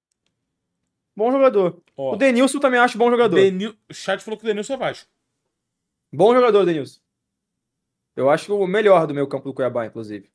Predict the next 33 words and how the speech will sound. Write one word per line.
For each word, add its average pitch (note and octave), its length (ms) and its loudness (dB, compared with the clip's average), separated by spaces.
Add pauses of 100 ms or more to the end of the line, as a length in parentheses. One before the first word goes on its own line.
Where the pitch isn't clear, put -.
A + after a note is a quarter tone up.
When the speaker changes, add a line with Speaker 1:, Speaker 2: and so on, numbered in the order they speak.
(140)
Speaker 2:
É F#3+ 100 -6
mesmo? B3+ 320 0 (960)
Speaker 1:
Sim. C3+ 340 -8 (960)
Speaker 2:
Afirmas. C#3+ 640 -14 (1120)
Speaker 1:
É G#3 80 -6
que G#3 100 -20
também C4 280 0
tem A#3+ 140 0
o B3 60 2
Ranielli, G3 540 4
né? C#3 240 -6 (320)
Que F#3+ 80 4
é A3 40 6
bom A3 240 6
jogador. A#3 520 2 (1040)
Speaker 2:
Ranielli F#3 460 -4
é - 20 0
excelente. F#3+ 560 -8
E D4+ 40 0
o F#4+ 120 2
Lucas F#4+ 340 -2
Mineiro? C4 580 0 (1120)
Speaker 1:
Não, C3+ 420 -10
deixa B2+ 240 -14
por, A2+ 200 -14
deixa C3 260 -14
por G#2+ 160 -18
lá. F2 200 -16 (240)
Speaker 2:
O F3+ 100 -10
Ranielli, B3+ 520 -2
Speaker 1:
Lucas - 260 -2
Speaker 2:
pô. F3+ 60 -6
Speaker 1:
Mi-, F3+ 240 -8